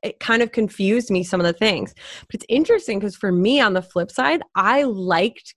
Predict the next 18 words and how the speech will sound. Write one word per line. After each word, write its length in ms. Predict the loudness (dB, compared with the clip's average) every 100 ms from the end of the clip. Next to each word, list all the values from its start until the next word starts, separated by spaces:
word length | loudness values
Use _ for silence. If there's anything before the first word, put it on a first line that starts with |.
| -2
going 320 | 2 2 2
to 100 | 0
the 160 | 2 0
appointments 760 | 0 -2 0 2 0 -2 -12 _
sometimes 960 | -14 -2 2 2 2 0 0 -4 -12 -20 -20 -20 _
because 240 | 2 2
there 80 | 4
were 80 | 0
certain 280 | 2 0 0
parts 260 | 0 -2 2
that 100 | 0
I 100 | 2
found, 240 | 2 2 2
like, 180 | 0 -4 _
fun. 400 | 0 0 -2 0
You 80 | 2
know, 160 | 4 4
when 260 | 4 2